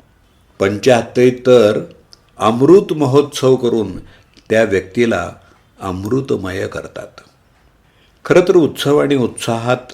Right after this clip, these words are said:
सजलेलं मानवी आयुष्य रेशमी धाग्यांच्या गुंत्यासारखं आहे.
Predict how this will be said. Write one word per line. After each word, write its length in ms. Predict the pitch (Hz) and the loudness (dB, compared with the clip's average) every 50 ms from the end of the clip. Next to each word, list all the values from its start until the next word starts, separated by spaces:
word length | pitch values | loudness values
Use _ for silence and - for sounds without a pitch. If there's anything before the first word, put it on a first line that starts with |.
| - | -16
सजलेलं 680 | - - - - 98 92 95 98 104 107 110 107 110 110 | -14 -10 -8 -6 -6 -6 -4 -2 -2 -2 -2 -2 -2 -4
मानवी 480 | 101 98 92 90 90 92 98 101 101 101 | -4 -4 -8 -10 -8 -8 -8 -6 -6 -6
आयुष्य 480 | 90 82 85 92 95 - - - - - - - _ _ _ _ _ _ _ _ _ _ _ _ _ _ _ _ _ _ _ _ _ _ | -6 -8 -8 -10 -10 -10 -10 -12 -14 -16 -20 -20 _ _ _ _ _ _ _ _ _ _ _ _ _ _ _ _ _ _ _ _ _ _
रेशमी 540 | - - 92 95 95 90 - - 127 131 127 | -8 -2 -2 -2 -2 -2 -4 -4 -2 -2 -2
धाग्यांच्या 640 | 101 90 90 87 95 104 101 101 101 92 - 107 | -2 -2 -4 -4 -4 -4 -6 -6 -6 -6 -6 -6
गुंत्यासारखं 840 | 104 90 87 85 82 85 82 - 98 95 90 - - 78 - - - | -6 -6 -10 -12 -12 -12 -12 -10 -8 -8 -8 -10 -12 -14 -16 -16 -20
आहे. 200 | - - - - | -20 -20 -20 -20